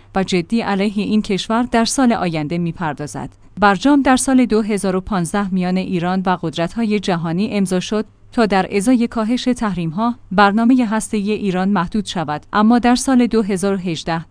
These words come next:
رئیس جمهور آمریکا دونالد ترامپ آمریکا را از این توافق خارج کرد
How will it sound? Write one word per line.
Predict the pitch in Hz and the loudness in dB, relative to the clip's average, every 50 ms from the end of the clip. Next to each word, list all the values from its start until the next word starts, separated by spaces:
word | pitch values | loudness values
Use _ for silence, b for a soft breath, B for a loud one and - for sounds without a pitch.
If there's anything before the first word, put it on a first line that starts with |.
| - - | -8 -2
رئیس | 180 202 196 180 208 - - | -2 0 0 0 -2 -2 -2
جمهور | 220 202 190 220 294 294 | 0 0 0 0 2 0
آمریکا | 285 - - 214 196 180 208 - - 240 | 0 0 0 0 0 -2 -2 -2 -2 -2
دونالد | 202 190 180 170 170 180 202 214 | 0 0 0 0 0 -2 -2 -4
ترامپ | - - 214 185 190 185 175 165 139 - - _ | -4 -4 -2 -2 0 -2 -2 -4 -6 -12 -8 _
آمریکا | - 220 214 202 226 226 - 262 269 | 4 4 6 6 4 2 2 2 4
را | 254 247 | 4 4
از | - - 196 180 240 | 4 2 2 4 4
این | 254 | 4
توافق | 247 240 214 190 170 180 - - 254 | 6 6 2 2 2 0 0 -2 -2
خارج | - - 202 156 160 160 - | 0 0 -2 -2 -2 -6 -6
کرد | - 160 - - - | -8 -8 -8 -8 -12